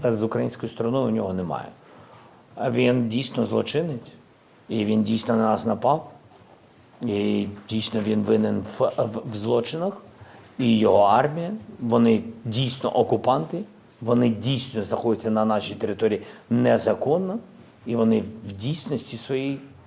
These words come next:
повинні за це відповідати. Все, що він робить, відтягує будь-яку можливість, будь-який процес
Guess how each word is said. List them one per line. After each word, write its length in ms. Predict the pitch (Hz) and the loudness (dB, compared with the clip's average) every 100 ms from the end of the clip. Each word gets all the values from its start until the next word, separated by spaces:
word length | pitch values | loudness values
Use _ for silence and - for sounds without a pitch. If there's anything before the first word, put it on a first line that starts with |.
| - - - | -20 -20 -4
повинні 360 | 117 113 139 131 | 0 2 2 0
за 160 | - | 0
це 160 | 113 123 | 0 0
відповідати. 720 | 113 110 113 110 92 73 - - - - - - | 0 -2 -4 0 0 -2 -4 -18 -20 -20 -20 -12
Все, 220 | - 170 | 0 2
що 200 | 175 - | 2 2
він 180 | 139 127 | 2 4
робить, 420 | 131 196 220 151 | 4 4 2 -2
відтягує 640 | 127 143 - 160 123 117 104 | -4 -4 4 4 4 4 2
будь-яку 760 | 104 131 139 104 101 - - | 0 0 0 -2 -6 -6 -4
можливість, 600 | 110 104 104 151 208 185 - - - | 0 0 -2 -4 -4 -6 -10 -14 -4
будь-який 580 | 127 139 113 113 113 98 | 2 2 2 0 -2 -4
процес 600 | - 120 - 202 - | -2 -2 0 -2 -2